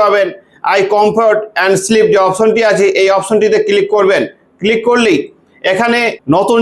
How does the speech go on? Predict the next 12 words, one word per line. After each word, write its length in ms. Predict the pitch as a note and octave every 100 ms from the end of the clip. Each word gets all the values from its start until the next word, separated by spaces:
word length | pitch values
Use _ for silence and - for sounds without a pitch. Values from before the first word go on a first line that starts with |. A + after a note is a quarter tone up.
| A3
যে 60 | G#3
ভার্সনগুলো 460 | G3 F#3+ A#3+ A3+ A#3 A#3
এসছে 240 | A3 A#3 A3 A3 - -
এগুলোতে 300 | G3+ A3+ A3+ G#3+ G3+
এআই 220 | A3+ A3+ G#3+
ভার্সন 280 | G#3+ G#3+ G#3+
দেওয়া 160 | G#3+ G#3+ G#3+
রয়েছে, 280 | A3 G#3+ G#3 G#3 - -
তো 60 | F#3+
আপনারা 240 | G3 A3 A3 G#3+ F#3
এআই 220 | A3 A3 A3 G#3+
eye 100 | G#3